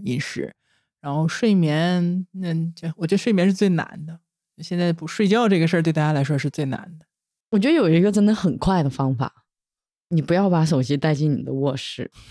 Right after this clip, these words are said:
Speaker 2: 我认真的。
Speaker 1: <laughs> 做不到，<laughs> 我就做不到。
Speaker 2: 因为那个，就我康复了以后，很长一段时间就有点熬夜，然后就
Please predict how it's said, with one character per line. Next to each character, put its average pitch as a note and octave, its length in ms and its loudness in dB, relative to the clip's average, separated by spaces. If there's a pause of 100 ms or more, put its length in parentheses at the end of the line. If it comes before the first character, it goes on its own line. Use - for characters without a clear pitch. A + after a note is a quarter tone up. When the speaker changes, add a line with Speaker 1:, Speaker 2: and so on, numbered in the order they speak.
(260)
Speaker 2:
我 E3+ 80 4
认 G3+ 240 6
真 E3+ 240 4
的。 F3 100 4 (100)
Speaker 1:
<laughs> - 100 -4
做 A3+ 100 2
不 F#3 40 0
到， G3 140 2 (380)
<laughs> A4 380 0
我 E3+ 140 0
就 F3+ 100 -4
做 G#3+ 180 -2
不 E3+ 100 -16
到。 F3 120 -6 (520)
Speaker 2:
因 C4+ 120 2
为 E4 120 2
那 D4 220 2
个， F3+ 440 2 (160)
就 F#3 140 2
我 C#3+ 300 2 (160)
康 F#3+ 200 2
复 G3+ 140 0
了 F#3+ 100 4
以 - 80 0
后， E3 220 2
很 D3 160 0
长 D3+ 140 0
一 - 20 2
段 F#3 120 2
时 F3+ 60 2
间 F3 100 0
就 F3+ 200 -2 (220)
有 F#3 120 -4
点 F#3 140 0 (100)
熬 C#3 180 0
夜， F3+ 340 2 (760)
然 D#3+ 120 2
后 G3 140 4
就 F#3+ 160 2